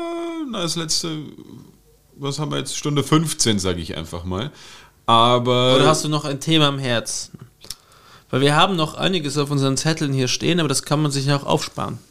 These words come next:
Speaker 1: Ich glaub, das, das nehmen wir in die nächste Woche mit.
Speaker 2: Kommt dieser Gast
Speaker 1: Der
Speaker 2: ins
Speaker 1: Gast kommt.
Speaker 2: live ins Studio?
Speaker 1: Der kommt, der wird genauso live zugeschaltet sein wie die, wie die Mesi letzte Woche.
Speaker 2: Aber nicht, äh, wird nicht mit uns, äh, an einem Tisch sitzen.
Speaker 1: Nein.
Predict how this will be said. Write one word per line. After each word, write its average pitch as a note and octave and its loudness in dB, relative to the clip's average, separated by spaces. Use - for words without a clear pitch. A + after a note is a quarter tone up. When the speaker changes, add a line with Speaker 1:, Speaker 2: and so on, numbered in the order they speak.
Speaker 1:
Ich A2 -8
glaub, C3+ -2
das, C3 0
das A#2+ 0
nehmen B2+ 2
wir C3+ 4
in B2 2
die A2+ 4
nächste G#2+ 0
Woche F2+ 0
mit. A#2+ -2
Speaker 2:
Kommt G3+ 2
dieser D#3 2
Gast - -4
Speaker 1:
Der B2+ 6
Speaker 2:
ins C3+ 4
Speaker 1:
Gast D3+ 6
kommt. C#3 2
Speaker 2:
live F3+ 2
ins C#3+ -2
Studio? A3+ -4
Speaker 1:
Der - 4
kommt, D3+ 2
der C3+ 4
wird C#3+ 0
genauso D#3 0
live C#3+ 2
zugeschaltet D3 0
sein B2 0
wie B2 0
die, A#2 2
wie A2 0
die A2 2
Mesi G#2 4
letzte E2 -4
Woche. E2 -2
Speaker 2:
Aber D3+ 2
nicht, D#3+ -4
äh, C#3+ 0
wird D3 -4
nicht D#3 -2
mit D3+ -4
uns, C#3 -4
äh, - -6
an A#2+ -2
einem B2 -2
Tisch B2 -4
sitzen. - -14
Speaker 1:
Nein. E2 0